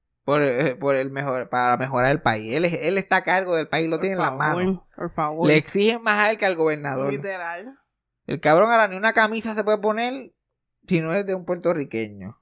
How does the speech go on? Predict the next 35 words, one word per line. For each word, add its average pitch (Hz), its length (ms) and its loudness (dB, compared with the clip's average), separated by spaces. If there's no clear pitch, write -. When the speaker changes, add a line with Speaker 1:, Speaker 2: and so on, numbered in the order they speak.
Speaker 1:
Y 110 80 -8
es - 100 -10
como 90 300 -6
que, 78 60 -12
a 87 80 -4
ver, 180 80 0
si 170 100 0
no 139 140 0
le 185 80 4
gusta, 185 400 -6
vamos 160 240 -2
a - 20 -10
ponerlo, 254 300 0
si, 196 100 -6
si 262 80 -6
no 392 140 0
le 359 80 4
gusta, 190 320 -4
y 208 40 0
hay 254 240 2
diseñadores 240 560 -4
y 214 40 -10
como 196 180 -8
que 185 140 -8
no 185 80 -10
me 208 100 -12
gusta 185 240 -6
ninguna 165 240 -8
de 180 40 -4
esas 175 120 -10
ropas, - 240 -4
que 143 60 -10
prefiero 139 560 -8
usar 147 260 0
esta. - 360 -10